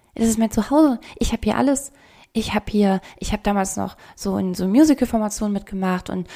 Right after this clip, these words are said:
und ich war, ähm, super viel bei der, bei der I H K unterwegs und ich hatte da meine Freundinnen und ich, ich liebte und ich liebe immer noch Saarbrücken, die Innenstadt. Ja, wie gesagt, die ganze, die ganze Kultur, ich kannte da alles. Ich,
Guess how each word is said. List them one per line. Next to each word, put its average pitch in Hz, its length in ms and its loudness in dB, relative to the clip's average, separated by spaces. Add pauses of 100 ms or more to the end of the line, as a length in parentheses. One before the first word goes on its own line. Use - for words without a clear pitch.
(140)
und 196 160 -2
ich 185 180 -6
war, 185 380 0
ähm, 185 140 -2
super 196 320 0
viel 202 240 2
bei 185 160 2
der, 185 260 0 (240)
bei 190 120 -4
der 190 120 0
I 185 140 -2
H 185 100 -4
K 294 300 0
unterwegs 226 640 2
und 196 40 -6
ich 196 120 -8
hatte - 160 -8
da 196 120 0
meine 226 220 0
Freundinnen 262 760 2 (360)
und 202 480 0
ich, - 220 -6
ich 196 240 -4
liebte 214 760 2
und 180 100 0
ich - 120 -6
liebe 175 160 2
immer 180 160 0
noch 175 180 -4 (240)
Saarbrücken, 240 840 4 (280)
die - 120 0
Innenstadt. 233 720 0 (400)
Ja, 254 320 0
wie 254 80 2
gesagt, 254 300 0
die 226 40 2
ganze, 247 280 0
die 240 100 -4
ganze 262 180 -2
Kultur, 247 580 2
ich 233 160 -4
kannte 262 320 0
da 220 220 -2
alles. 214 500 -4
Ich, - 220 -10